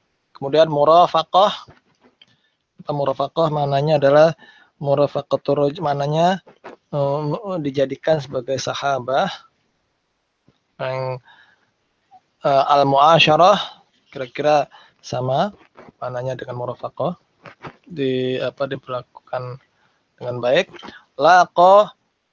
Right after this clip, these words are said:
yulaqi. Laqa yulaqi maknanya adalah, eh, menerimanya.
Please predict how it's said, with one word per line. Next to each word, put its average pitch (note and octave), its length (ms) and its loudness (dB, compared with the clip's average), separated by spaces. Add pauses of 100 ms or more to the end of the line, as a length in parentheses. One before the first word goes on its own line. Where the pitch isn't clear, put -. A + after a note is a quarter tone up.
(360)
yulaqi. D#3 720 -2 (2500)
Laqa D3 400 -8
yulaqi D3+ 640 -4
maknanya C#3+ 400 0
adalah, D3 320 6 (1500)
eh, C#3 640 0 (320)
menerimanya. D3 720 0